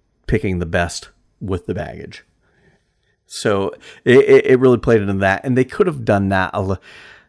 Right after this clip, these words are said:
what happened there was just kind of lowest common denominator horror stuff. Uh, they could have done something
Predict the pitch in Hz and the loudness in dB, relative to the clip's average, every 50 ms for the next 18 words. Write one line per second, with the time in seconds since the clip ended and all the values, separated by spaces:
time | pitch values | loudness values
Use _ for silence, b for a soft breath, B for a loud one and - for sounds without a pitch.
0 | B _ _ - 139 156 - 117 123 123 117 - - 107 101 95 95 92 95 95 | B _ _ -2 -2 -2 0 0 0 0 0 0 0 0 2 2 2 2 2 2
1 | 92 98 92 - - 117 - - - 110 92 92 92 92 92 90 92 98 95 - | 0 -2 -4 -4 -6 -6 -6 -6 -4 -2 0 0 0 0 0 0 0 0 -2 -4
2 | - - - 92 90 85 85 85 92 90 85 85 85 82 85 87 90 87 87 80 | -6 -4 -2 -2 -2 -2 -2 -4 -4 -2 -2 -2 0 0 -2 -2 -2 -4 -4 -6
3 | - - 87 87 85 87 - - - 92 90 90 - - _ b b b b b | -6 -4 -2 -2 -2 -2 -4 -6 -4 -2 -2 -2 -4 -8 _ b b b b b
4 | b b b b _ - - - 76 85 87 92 - 120 117 - - - 117 110 | b b b b _ -8 -6 -6 -6 -6 -6 -8 -6 -6 -6 -2 -2 0 0 0
5 | 95 - - 101 87 87 90 - - 98 87 - 95 90 92 | -2 -2 -4 -2 -2 -2 -4 -4 -4 -6 -4 -4 -6 -6 -6